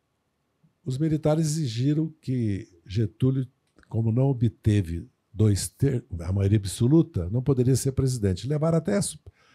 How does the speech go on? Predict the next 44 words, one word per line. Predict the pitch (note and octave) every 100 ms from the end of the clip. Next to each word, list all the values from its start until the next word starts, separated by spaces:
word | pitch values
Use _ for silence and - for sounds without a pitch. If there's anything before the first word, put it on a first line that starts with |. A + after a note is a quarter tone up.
| _
até | A#2+ - E3+
a |
Suprema | - D#3+ D3+ C#3+ B2+
Corte | - A2 G2+ F#2
isso. | E2 D2 - _ _ _ _ _
O | D#3+
que | D3+ F3+
era | D3 D3 B2 G2
corte? | - A2 F#2 -
O | A2
que | - D#3
não, | D#3+
o | - C#3
que | E3
não | E3
era | B2+ B2+
fato, | B2+ - F3+ -
porque | A#3+
não | G#3+
tava | C3 C3+ G#2+
na | F#2
Constituição. | G2 - F2+ - G#2+ F2
No | G2
Brasil, | G#2 G2 F#2 C3+
até | A#2+ - A#2+ A2 - _ _ _ _ _ _
a | G#2+
eleição | G#2 G2+ A2
de | G2
dois | A#2+ B2 -
turnos, | C#3+ F3
o |
presidente | - D#3+ C3 A#2 C#3 -
com | A#2
vinte | G#2 A2
e | A2
oito | A2 -
por | F2+
cento, | - A#2 A#2+
trinta | - G#2 A2 F#2
e |
dois, | D#2 G#2 A2+
vinte | F2 G2+
e | -
sete, | - A2+ B2+ -